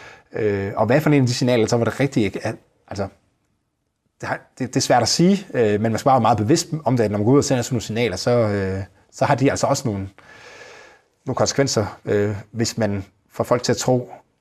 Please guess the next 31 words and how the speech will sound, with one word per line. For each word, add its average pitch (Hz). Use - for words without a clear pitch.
at 101
verden 113
er 98
anderledes, 107
end 95
den 113
egentlig, 95
end 98
den 101
er, 90
fordi 98
de 110
kan, 107
de 117
kommer 107
til 131
at -
overreagere 104
på 110
en, 92
øh, 95
på 107
en 92
pandemi, 104
eller 143
underreagere 107
for -
den 95
sags 101
skyld, 90
ikke? 135